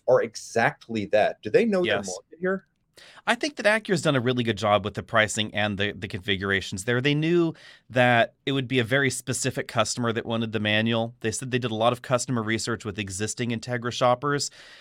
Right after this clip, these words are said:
Speaker 2: and they asked a decent number of them, you know, "Where would you wanna see the manual in the lineup?" And they really told them they wanted to see it across the line,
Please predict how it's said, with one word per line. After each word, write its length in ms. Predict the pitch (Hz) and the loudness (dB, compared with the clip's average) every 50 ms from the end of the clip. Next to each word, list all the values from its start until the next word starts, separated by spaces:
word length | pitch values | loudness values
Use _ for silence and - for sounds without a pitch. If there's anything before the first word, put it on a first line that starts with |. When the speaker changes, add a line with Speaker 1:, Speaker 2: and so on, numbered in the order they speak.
| - _ - | -20 _ -4
Speaker 2:
and 260 | 131 135 139 139 135 | 0 0 2 4 2
they 80 | 147 143 | 2 2
asked 360 | - 165 175 175 - - - | 2 0 0 0 -2 -6 -6
a 40 | 127 | -6
decent 420 | 110 139 147 147 - - 131 117 | -4 -2 -2 -2 -2 -2 -4 -2
number 280 | 117 120 120 113 120 120 | 0 0 2 2 2 0
of 100 | 110 107 | 2 4
them, 300 | 113 110 107 110 110 - | 2 2 2 0 -4 -4
you 100 | 131 127 | -2 0
know, 300 | 113 107 101 101 98 - - - _ _ _ - 147 143 | 0 2 0 0 -4 -8 -14 -20 _ _ _ -16 -14 -6
"Where 280 | 143 175 180 196 202 190 | -2 0 2 2 2 2
would 240 | 170 151 143 127 120 | 2 0 -2 -2 0
you 160 | 139 151 147 | 0 0 0
wanna 260 | 131 127 131 127 120 | 2 2 2 2 2
see 220 | - - - 135 120 | 0 0 -2 0 0
the 100 | 117 113 | 0 0
manual 400 | 107 104 107 107 107 107 107 - | 0 0 0 0 0 -2 -4 -4
in 120 | - 113 | -4 -4
the 100 | 107 104 | -4 -2
lineup?" 440 | 95 92 92 92 98 107 120 123 - - | -2 0 0 0 2 0 0 -2 -2 -4
And 160 | 127 117 113 113 | -4 -4 -2 -2
they 140 | 147 165 | -2 -2
really 320 | 170 139 147 165 156 160 151 | 0 -2 -2 -4 -2 -4 -6
told 320 | - - - 127 123 127 | -6 -6 -4 -4 -4 -2
them 120 | 120 113 107 | -2 -2 -2
they 100 | 110 110 | -2 -2
wanted 260 | 120 139 139 123 - | -2 -2 -2 -2 -2
to 40 | 113 | -4
see 220 | - - 123 113 | -6 -4 -2 -2
it 60 | 104 95 | -4 -4
across 520 | 90 - - - 127 110 110 143 - - | -6 -10 -8 -2 2 2 2 2 0 -2
the 160 | - 175 165 | 0 0 2
line, 420 | 151 156 170 185 196 214 226 240 | 2 2 0 0 0 -2 -4 -6